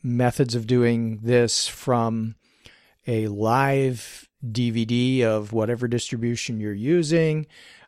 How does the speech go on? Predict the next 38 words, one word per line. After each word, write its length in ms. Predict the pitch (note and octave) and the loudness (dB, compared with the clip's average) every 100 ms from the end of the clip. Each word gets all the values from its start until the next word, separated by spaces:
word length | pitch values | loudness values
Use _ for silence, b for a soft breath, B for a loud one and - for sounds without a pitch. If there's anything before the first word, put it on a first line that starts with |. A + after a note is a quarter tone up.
| - | -10
uh, 320 | G#2 G2+ G#2 - | -8 -6 -8 -6
and, 880 | B2 A2+ A2+ A2 A2+ A2+ A2 A2 G3+ | -4 -2 -2 -4 -4 -4 -6 -8 -6
uh, 240 | E3+ D#3+ D#3+ | -4 -2 -2
a 80 | F3+ | 0
number 260 | F3 E3+ C#3+ | 2 4 4
of 100 | A2+ | 2
different 280 | A#2+ G#2+ | -4 -4
ways 480 | G2+ G#2 G#2+ G#2 - - | -4 -2 -2 -4 -6 -10
to 120 | - | -10
do 280 | G#2 A2+ G#2+ | -8 -4 -4
this. 280 | G#2 F#2+ F#2+ | -4 -6 -4
So, 920 | - - B2+ A2+ A2+ A2 A2 G#2+ - | -4 0 2 2 2 0 -2 -6 -12
um, 480 | A2+ G#2 G#2 A#2 A#2 B B B B B B B B B B B B B | -12 -10 -10 -12 -14 B B B B B B B B B B B B B
lots 280 | C#3 - - | 2 2 2
of 80 | E3 | 0
things 280 | F3 D3 | 0 0
to 120 | - - | -4 -6
pick 380 | - E3 E3+ | -2 0 0
from 560 | - - F3+ F#3 F#3 D3+ - _ - | 0 2 2 4 0 -4 -10 _ -8
and, 920 | C3+ B2+ B2+ B2+ B2+ B2+ B2+ C3 A#2 - - - _ - | -4 0 0 0 0 -2 -4 -6 -6 -8 -10 -16 _ -20
uh, 220 | B3 F#3 D#3+ | -14 -12 -12
lots 500 | D#3 B2+ B2 B2+ - | -6 0 0 0 -2
of 60 | |
different 280 | B2 B2 B2 | -4 -4 -2
ways 240 | A#2 A2+ - | -2 -2 -4
to 80 | |
get 160 | A#2+ A2 | -4 -4
it 140 | G#2+ | -4
done. 340 | - G2 F#2 F#2 | -6 -8 -8 -10
So 540 | - - A2 G2+ G2 G2 - | -8 -6 -6 -6 -10 -14 -6
read 240 | D3+ F#3+ | 2 2
through 140 | E3+ F#3 | 2 0
the 60 | |
links 260 | E3 D3 - | 2 0 -2
we 100 | C3 | -2
have, 400 | B2+ A#2+ A#2+ - - | 0 0 -2 -8 -16
and, 480 | A2+ G#2+ G#2+ A2+ G#2+ | -10 -10 -10 -12 -14
uh, 260 | G#2+ G#2+ | -14 -14